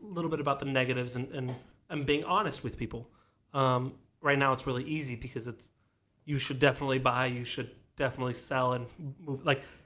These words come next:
now it's all in our favor. It's really easy to be positive about, or be open about the negative things 'cause the negative things don't really matter in this market.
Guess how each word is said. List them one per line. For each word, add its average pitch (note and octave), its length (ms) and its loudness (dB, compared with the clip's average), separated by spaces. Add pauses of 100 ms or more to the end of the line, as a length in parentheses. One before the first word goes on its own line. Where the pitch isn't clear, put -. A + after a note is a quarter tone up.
(120)
now F#3+ 200 4
it's E3 120 4
all D3+ 180 4
in C3 60 4
our B2 100 2
favor. D3 360 0
It's B2 140 -4
really D3 200 2
easy D#3+ 280 -2
to C#3 60 -2
be C3+ 100 0
positive B2 340 2
about, B2 180 -2
or C#3+ 200 2
be C3+ 420 -2 (320)
open C#3+ 260 2
about B2 160 2
the B2 80 -6
negative A#2+ 300 -2
things B2+ 260 -6
'cause - 300 -8 (680)
the - 60 -6
negative B2+ 320 4
things B2 280 0
don't B2+ 240 0
really B2 240 0
matter B2 320 2
in B2 140 -6
this A2+ 180 -8
market. A#2 280 -2